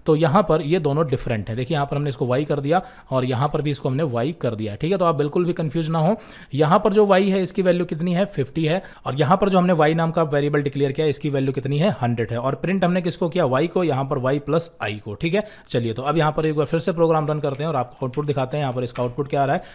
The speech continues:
यहाँ पर देखिए हंड्रेड and सिक्स हंड्रेड आ रहा है, यानी कि ये जो वाई है, इसकी वैल्यू को प्रिंट कर रहा है और यहाँ पर जो ये सिक्स हंड्रेड आ रहा था, इसकी वजह से आ रहा था, ये आई और ये वाई यहाँ पर यूज़ हो रहा है। तो यहाँ पर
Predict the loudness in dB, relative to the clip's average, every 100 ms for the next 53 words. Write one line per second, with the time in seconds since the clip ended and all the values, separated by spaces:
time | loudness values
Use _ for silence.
0 | -6 -2 0 0 2 2 2 0 0 0
1 | -4 -4 -4 -2 -4 -4 -6 -6 -10 -14
2 | -6 0 2 2 -2 -4 -2 0 0 2
3 | 2 2 2 0 -2 -8 -2 2 2 2
4 | 0 0 0 -2 0 2 2 0 0 0
5 | 0 -2 -2 -4 -4 -2 -2 0 -2 -2
6 | -6 -6 -4 -2 -2 -4 -4 -2 -2 -2
7 | -4 -2 -4 -2 -6 -4 -2 -2 -2 -2
8 | -4 -14 -12 -10 -4 -2 0 2 2 4
9 | 2 0 -4 -8 -12 -18 -10 0 2 4
10 | 4 2